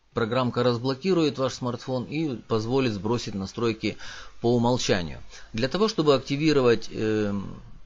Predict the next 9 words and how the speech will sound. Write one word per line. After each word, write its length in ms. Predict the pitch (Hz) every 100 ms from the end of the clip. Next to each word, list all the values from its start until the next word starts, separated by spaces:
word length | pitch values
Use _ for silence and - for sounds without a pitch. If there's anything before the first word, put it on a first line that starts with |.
| - - -
блокировку 920 | 110 131 143 147 143 - 120 104 95 -
приложений, 560 | 131 151 170 208 180 131
необходимо 560 | 131 123 151 143 123
перейти 400 | 107 123 127 131
вот 200 | 113 110
в 40 | -
подкладочку 720 | - - 196 147 196 - -
App 200 | 135 143
Lock, 300 | 185 208 196